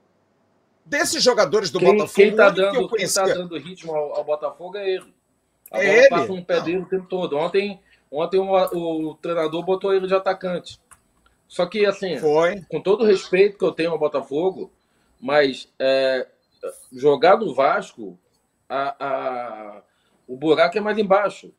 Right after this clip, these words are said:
Speaker 2: Jogar no
Speaker 1: Sim.
Speaker 2: Vasco, a, a pressão é muito grande. Você vê um Pedro Raul que no Goiás tava lá fazendo de tudo quanto era gol, vai jogar no Vasco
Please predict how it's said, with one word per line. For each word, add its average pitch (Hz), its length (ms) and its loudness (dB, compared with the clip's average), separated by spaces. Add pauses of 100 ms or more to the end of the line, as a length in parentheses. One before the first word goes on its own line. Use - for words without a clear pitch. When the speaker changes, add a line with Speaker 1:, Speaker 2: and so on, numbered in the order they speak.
(280)
Speaker 2:
Jogar 127 320 -6
no 190 100 -4
Speaker 1:
Sim. 131 60 -12
Speaker 2:
Vasco, 165 400 -2
a, 156 540 -4 (460)
a 131 120 -8
pressão 180 680 -4
é 180 60 -2
muito 160 220 -16
grande. 160 360 -4
Você 165 220 -8
vê 156 100 -8
um 190 100 -4
Pedro 196 280 -2
Raul 156 360 0
que 160 200 -20
no 160 100 -20
Goiás 151 680 -2 (500)
tava 151 320 -6
lá 143 540 -4 (120)
fazendo 151 420 -8
de 147 200 -18
tudo 190 300 -10
quanto 170 200 2
era 160 200 6
gol, 170 480 2 (280)
vai 160 220 2
jogar 180 260 -2
no 180 160 -8
Vasco 196 720 -4